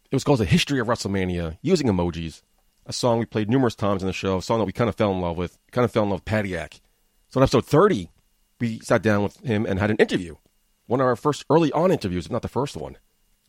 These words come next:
Back then, Green Man and I both did interviews together. We co-, coordinate all our schedules. And this is one of the first early interviews that we did.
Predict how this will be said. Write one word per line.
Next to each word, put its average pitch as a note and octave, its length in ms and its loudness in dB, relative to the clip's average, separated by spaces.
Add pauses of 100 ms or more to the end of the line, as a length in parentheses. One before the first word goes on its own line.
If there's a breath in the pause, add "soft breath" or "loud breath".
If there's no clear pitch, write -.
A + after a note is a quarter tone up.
Back G#2 160 0
then, A2+ 180 2
Green G#2+ 220 -2
Man G#2+ 120 0
and G#2 120 2
I G2+ 100 4
both B2 240 4
did - 140 -4
interviews F2+ 260 -4
together. E2 400 -6 (480)
We F#2+ 60 -12
co-, G2 340 0
coordinate G2+ 340 0
all G2+ 100 4
our F#2 100 0
schedules. F2+ 640 -4 (500)
And A2 140 -2
this - 100 -4
is D#3 60 -6
one E3+ 100 2
of D#3 80 0
the C#3 120 0
first D3 300 0
early C3+ 140 0
interviews A#2 300 -6
that A#2+ 80 0
we G#2 80 -4
did. A2 280 0